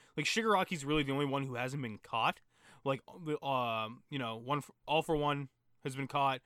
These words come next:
Stain has been caught, Overhaul's basically dead. Um, like, he, like, he's not, uh, he's not really, you know, a, a fighter at this point, and Gentle's been caught, right? Sh-, Shigaraki's always, like, the, the one who stayed loose, and he's been allowed to grow and progress as a character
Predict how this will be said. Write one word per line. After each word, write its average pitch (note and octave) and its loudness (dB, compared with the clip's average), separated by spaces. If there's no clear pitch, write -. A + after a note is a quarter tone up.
Stain C#3 0
has C3 -4
been B2+ -6
caught, B2 -2
Overhaul's D#3 4
basically B2 -2
dead. G#2+ 0
Um, B2+ 0
like, B2+ -4
he, C3 -4
like, B2+ -6
he's C#3+ -2
not, C#3+ 4
uh, B2+ -4
he's B2+ -4
not C3+ 0
really, B2+ 0
you A#2+ -4
know, A2 -8
a, A#2 -4
a - -6
fighter B2+ -2
at A#2 -4
this A#2+ -10
point, A#2+ -8
and C#3 -2
Gentle's C#3+ 0
been A2+ -8
caught, A2 -4
right? C#3+ -2
Sh-, - -8
Shigaraki's F#3+ 2
always, D3+ 2
like, C3+ 0
the, C3 -2
the B2+ -4
one C3 -4
who C3 -4
stayed C3+ -4
loose, C#3+ -8
and E3+ 4
he's F3 2
been D#3 0
allowed C#3+ 4
to D3+ 2
grow B2+ 0
and B2+ -2
progress B2 -4
as A#2 -14
a A2 -10
character B2 -8